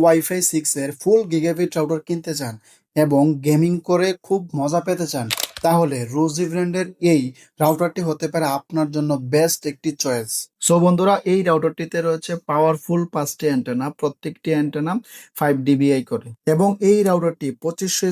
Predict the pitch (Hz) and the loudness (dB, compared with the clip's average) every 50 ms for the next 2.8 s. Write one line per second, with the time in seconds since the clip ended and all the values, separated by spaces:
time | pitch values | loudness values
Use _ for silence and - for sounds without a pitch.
0 | - - - 185 170 170 165 - 165 160 - _ - 160 156 151 156 160 156 - | 0 0 0 -2 -4 -4 -4 -6 -6 -8 -8 _ -6 -6 -6 -4 -4 -6 -4 0
1 | - 151 143 143 - 156 143 135 135 139 139 - 156 143 127 123 131 139 160 143 | 0 0 0 0 -2 -4 -2 -2 -2 -2 -2 -2 -2 -2 0 0 0 0 0 -2
2 | - - - 147 131 131 135 127 123 - 127 120 117 117 117 | -4 -6 -6 -4 -2 0 0 -2 -2 -4 -4 -6 -6 -6 -10